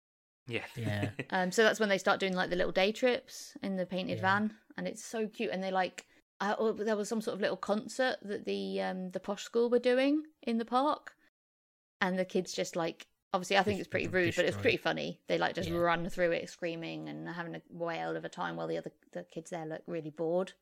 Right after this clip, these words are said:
Speaker 2: I loved that, like, the focus group when the, the Flash kid was like, "We need to fight villains like the Joker," and Marvin's like, "No." <laughs>
Speaker 3: <laughs> Yeah. Oh, yeah. They're, like, the bits for the adults as well were great, where the, yeah, like, the proper nerdy,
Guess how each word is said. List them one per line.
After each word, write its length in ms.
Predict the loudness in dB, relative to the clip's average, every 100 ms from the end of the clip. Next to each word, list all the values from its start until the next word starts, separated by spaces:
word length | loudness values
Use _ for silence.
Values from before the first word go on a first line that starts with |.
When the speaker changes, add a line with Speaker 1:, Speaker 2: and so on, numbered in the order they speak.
| _ _ _ _
Speaker 2:
I 520 | -2 0 0 -2 -4 -4
loved 360 | 0 0 0 2
that, 240 | 2 4
like, 200 | -2 0
the 80 | 2
focus 360 | 4 2 2
group 260 | -2 -2 4
when 200 | 2 2
the, 200 | -2 -6 -6
the 100 | -8
Flash 380 | -4 -2 0 -2
kid 160 | -2 -2
was 120 | -2
like, 100 | -2
"We 140 | 2 4
need 100 | 4
to 60 |
fight 240 | 4 4 2
villains 520 | 6 8 10 8 6
like 200 | 2 2
the 120 | 2
Joker," 420 | 8 8 8 6 2 0 -2 0
and 80 | 4
Marvin's 340 | 6 6 4
like, 180 | 0 0
"No." 260 | -2 -2 4
<laughs> 340 | 6 6 4 -2
Speaker 3:
<laughs> 140 | 2
Yeah. 260 | 6 8 6 2 2 4 4 10
Oh, 140 | 12
yeah. 200 | 12 12
They're, 200 | 12 12
like, 180 | 12 10
the 80 | 10
bits 200 | 8 6
for 60 | 8
the 140 | 10
adults 260 | 12 10 4
as 100 | 6
well 140 | 8
were 60 | 8
great, 300 | 8 8 8
where 120 | 4
the, 380 | 4 0 -2 -6
yeah, 240 | 0 2 2
like, 200 | 0 -4
the 80 | -4
proper 520 | -4 0 2 2 0 -4
nerdy, 600 | -2 0 0 -2 -4 -6